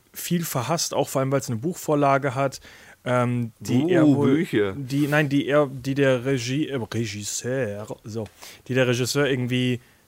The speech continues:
Speaker 1: sehr, sehr anders auffasst als einige andere Leute und mit sehr, sehr viel mehr Hass verbindet anscheinend.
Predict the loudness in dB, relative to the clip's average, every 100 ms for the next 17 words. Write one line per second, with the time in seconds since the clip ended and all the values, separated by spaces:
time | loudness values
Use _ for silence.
0 | -16 -6 2 6 6 6 4 2 2 0
1 | 0 -2 -2 -2 -2 -2 -2 -2 0 0
2 | 0 -2 -6 -4 -4 -2 -2 -2 -2 -4
3 | -4 -4 -4 -4 -4 -6 -6 -6 -6 -6
4 | -8 -6 -6 -8